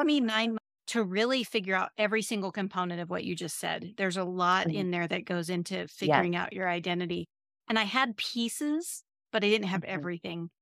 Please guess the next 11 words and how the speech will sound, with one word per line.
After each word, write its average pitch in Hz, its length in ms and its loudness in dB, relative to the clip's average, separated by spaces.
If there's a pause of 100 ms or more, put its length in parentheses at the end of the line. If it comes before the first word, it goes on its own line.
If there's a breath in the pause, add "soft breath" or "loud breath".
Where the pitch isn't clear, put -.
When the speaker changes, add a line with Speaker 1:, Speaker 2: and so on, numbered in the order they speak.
(300)
Speaker 1:
And 208 140 4
they 202 100 4
Speaker 2:
Mm-hmm. 160 120 -2
Speaker 1:
all 214 280 2
lined 247 340 0
up 190 360 0 (420)
the 180 80 -12
beginning 190 380 -2
of 175 80 -4
this 170 240 -6
year. 180 420 4